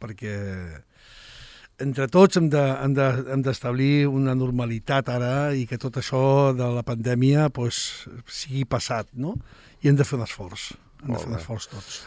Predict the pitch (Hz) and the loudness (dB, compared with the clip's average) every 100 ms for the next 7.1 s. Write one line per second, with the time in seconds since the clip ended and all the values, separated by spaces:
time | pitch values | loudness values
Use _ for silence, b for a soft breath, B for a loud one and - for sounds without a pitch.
0 | B - 175 143 - - 123 139 196 190 | B -2 2 2 0 -8 -2 0 2 2
1 | 147 131 123 117 - 117 107 107 - 110 | 2 2 2 -2 -2 0 2 0 -4 -4
2 | 113 101 98 98 107 - 135 123 123 - | 0 2 0 0 -4 -4 -2 0 -2 -2
3 | 135 120 - 131 - 127 123 117 - 131 | -2 -2 0 0 2 2 2 2 -2 0
4 | 110 104 95 B B - 135 156 151 127 | 2 2 -2 B B -6 -2 0 2 2
5 | 127 131 156 170 113 120 127 120 104 120 | 6 6 6 4 0 -2 -4 -4 -4 -6
6 | - 127 123 113 104 117 - 127 127 160 | -2 0 2 0 -2 -6 -4 2 4 4